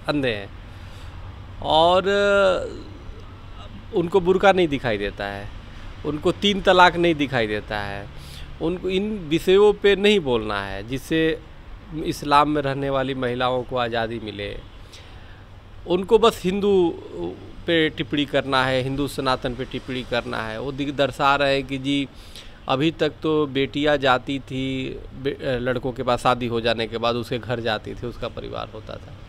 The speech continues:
और अब वो दिखा रहे हैं कि जी लड़का जा रहा है उन लड़की के पास। देखो, हमारे सनातन धर्म पूरी तरह वैज्ञानिक है और सबके पीछे लॉजिक है।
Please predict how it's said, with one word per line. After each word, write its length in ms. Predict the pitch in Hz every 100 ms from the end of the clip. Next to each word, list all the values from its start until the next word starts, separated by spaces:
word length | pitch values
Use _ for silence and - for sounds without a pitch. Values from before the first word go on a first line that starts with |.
| - - - - - - - - -
और 440 | 143 165 185 185 -
अब 260 | 170 180
वो 120 | 196 180
दिखा 340 | 190 175 170
रहे 140 | 175
हैं 80 | 185
कि 100 | 165
जी 500 | 151 175 185 185 - -
लड़का 460 | 139 156 160 190 175
जा 200 | 151 139
रहा 120 | 170
है 120 | 208 -
उन 220 | 151 135 135
लड़की 320 | 127 117 123
के 120 | -
पास। 400 | 104 104 - - - - - - - - - - - - -
देखो, 220 | 196 233
हमारे 300 | 202 180 190
सनातन 540 | - 151 143 143 175
धर्म 260 | 156 165 170
पूरी 300 | - 147 160
तरह 180 | 151 143
वैज्ञानिक 540 | 127 104 107 104 104
है 140 | - -
और 120 | 113
सबके 340 | - 147 190
पीछे 340 | 160 135 - 131
लॉजिक 400 | 113 110 110 104
है। 180 | -